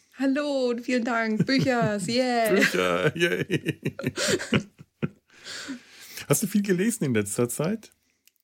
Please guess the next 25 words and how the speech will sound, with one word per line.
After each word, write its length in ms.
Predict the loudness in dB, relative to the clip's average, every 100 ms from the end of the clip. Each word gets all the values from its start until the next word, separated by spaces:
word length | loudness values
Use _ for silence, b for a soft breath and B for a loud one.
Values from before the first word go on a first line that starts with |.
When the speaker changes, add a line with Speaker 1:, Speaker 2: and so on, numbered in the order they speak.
| _
Speaker 2:
Bist 240 | -4 -4 -2
du 60 |
noch 140 | -4 -2
zum 120 | -2
Speaker 1:
Ich 40 | 2
Speaker 2:
Lesen 220 | 2 4
Speaker 1:
lese 80 | 2
Speaker 2:
gekommen? 180 | 2 0
Speaker 1:
immer. 260 | 0 -4 -4
Speaker 2:
Du 140 | -2
liest 280 | 0 -2 2
Speaker 1:
Also 260 | 4 4 0
Speaker 2:
immer. 80 | -4
Speaker 1:
ich, 240 | -8 -8
ich, 280 | -8 -8 -12
ich 120 | -2
muss 240 | -2 0
lesen. 280 | 0 0 0
Und 120 | -2
deswegen, 260 | -2 -2 -4 B B
als 180 | -2 0
du 60 | 0
gesagt 300 | 0 -2 -2
hast, 360 | -4 -6 -16 -16
Buch, 580 | -6 0 0 -2 -18